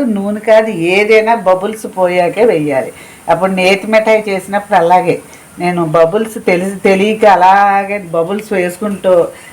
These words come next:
నెమ్మదిగా నేతితో చేస్తుంటే చక్కగా వచ్చేసిందండి నేతి మిఠాయి కూడా, ఎంత బాగా వస్తుందో. ఆ బబుల్సే లెక్క మనకి, అది ఆగే అనుకోండి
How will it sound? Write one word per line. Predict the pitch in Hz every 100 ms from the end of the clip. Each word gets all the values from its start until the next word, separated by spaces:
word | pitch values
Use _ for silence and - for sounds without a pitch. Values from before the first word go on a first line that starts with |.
| - 175
నెమ్మదిగా | 175 180 190 196 202
నేతితో | 175 185 - 214 214
చేస్తుంటే | 180 175 175 185 170 156 151 143 - - -
చక్కగా | 220 220 240 240 269
వచ్చేసిందండి | 240 220 208 214 208 202 190 180
నేతి | 175 175 190
మిఠాయి | 190 196 185 170
కూడా, | 170 160
ఎంత | 151 170 170
బాగా | 165 180 175
వస్తుందో. | 170 - 156 160 269 359 - - - - - - -
ఆ | 180 180
బబుల్సే | 190 240 247 339 311
లెక్క | 214 - 202
మనకి, | 208 160 139 - 190
అది | 202 180
ఆగే | 196 247 294
అనుకోండి | 262 247 254 226 214